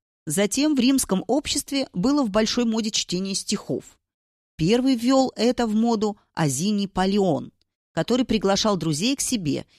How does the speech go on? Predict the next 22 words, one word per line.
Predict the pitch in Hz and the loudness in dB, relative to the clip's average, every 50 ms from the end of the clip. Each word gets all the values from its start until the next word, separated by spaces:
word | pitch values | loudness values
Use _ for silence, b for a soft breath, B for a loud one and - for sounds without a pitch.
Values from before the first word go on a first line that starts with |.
| b b | b b
и | - 175 | -4 -2
читал | - - 165 - 165 196 247 277 | -2 -2 0 0 0 0 0 0
им | 269 | 0
свои | 262 - - 151 147 165 185 185 - - | -2 -2 0 0 0 0 0 -2 -4 -4
рукописи. | 156 170 151 - - - - - - - - - - - _ _ _ _ _ _ _ _ _ | -4 -4 -4 -4 -6 -8 -8 -10 -12 -10 -10 -12 -14 -14 _ _ _ _ _ _ _ _ _
Далее | 151 143 190 247 294 294 240 165 - - | -4 0 0 2 2 2 2 0 0 -2
император | - 185 190 196 202 214 240 262 - 285 - - - | -2 -2 0 0 2 2 0 0 0 -2 -4 -4 -2
Август | 240 262 262 185 147 156 147 - | 0 0 0 0 -2 -4 -6 -2
стал | - 156 151 | -2 -2 -2
приглашать | - 170 156 151 160 160 160 - 226 233 262 - - | -2 -4 -2 0 0 0 0 0 0 0 -2 -2 -4
Палеона | - - 185 165 165 160 196 233 247 240 | -4 -2 0 0 0 0 0 -2 -2 -2
к | - | -4
себе | - 180 156 185 196 | -4 -4 -4 -2 -2
во | 208 190 | -2 -2
дворец – | 190 220 233 226 202 143 - - - - - _ _ _ _ _ | -2 0 0 0 0 -2 -4 -6 -10 -12 -14 _ _ _ _ _
после | - 170 - - | -6 -4 -4 -4
чего | 160 - - 139 135 185 247 254 | -4 -4 -4 -2 -2 -2 -2 -2
этот | - 262 - 262 247 247 | -2 -4 -4 -2 -2 -2
обычай | 233 214 214 233 233 - - 233 220 b b b b - | -2 -2 -2 -2 -4 -4 -4 -4 -6 b b b b -2
принял | 240 269 294 311 285 | 0 0 2 2 0
характер | - - 180 165 185 202 - - - 190 - - | 2 2 2 2 2 0 0 -2 -6 -6 -6 -6
эпидемический. | 190 - 175 160 175 180 175 180 151 - 135 - - - - - 190 | -8 -8 -6 -4 -2 -2 -2 -2 -2 -4 -4 -6 -8 -10 -12 -18 -20